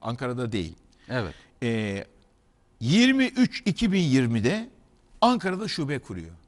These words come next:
Speaker 1: Yani iki bin yirmi yılında kuruyor. Bugüne kadar hiçbir şekilde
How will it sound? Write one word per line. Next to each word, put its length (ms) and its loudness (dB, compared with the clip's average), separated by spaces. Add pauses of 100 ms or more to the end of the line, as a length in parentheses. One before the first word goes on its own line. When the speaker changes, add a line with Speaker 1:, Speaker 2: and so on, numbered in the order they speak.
(300)
Speaker 1:
Yani 160 -12
iki 200 -8
bin 60 -6
yirmi 300 -4
yılında 340 -8
kuruyor. 260 -16 (1080)
Bugüne 440 4
kadar 360 0
hiçbir 680 2
şekilde 680 -6